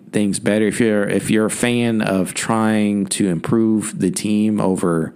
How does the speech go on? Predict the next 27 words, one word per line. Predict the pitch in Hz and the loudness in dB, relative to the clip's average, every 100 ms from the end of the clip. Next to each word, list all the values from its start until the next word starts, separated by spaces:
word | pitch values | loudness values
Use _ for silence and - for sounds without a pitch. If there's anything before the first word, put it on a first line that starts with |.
| - - | -10 -2
you | 95 | 0
know, | 92 85 | 2 0
holding | 110 110 104 | 2 2 2
on | 98 98 | 0 0
to | 95 | -2
players, | - 107 98 95 92 - - - - - - | 0 0 2 0 -2 -6 -12 -20 -20 -12 -2
this, | 120 - - | 0 0 -4
this | - 117 - | -2 -2 0
is | 110 110 | 0 0
a | |
deal | 87 110 113 104 | 0 2 2 0
that | 92 - | -2 -2
probably, | 117 110 104 104 101 98 95 - - - - - - | 0 2 2 2 2 2 -2 -8 -20 -20 -20 -20 -6
that | 104 98 | -4 0
probably | 110 104 98 | 0 2 0
hits | 113 98 95 | 0 0 0
you | 90 85 - 92 | 0 0 -4 -2
just | 95 - - - | -2 -2 -6 -2
right | 110 113 113 - | 0 0 -2 -2
where | 107 | 2
you | 104 101 | 2 2
needed | 98 98 | 2 2
to | 92 | 0
be | 98 | 0
hit | 90 87 | 0 0
at, | 78 71 - | 0 -2 -2
because | 85 92 85 80 80 - | 0 0 0 0 -2 -6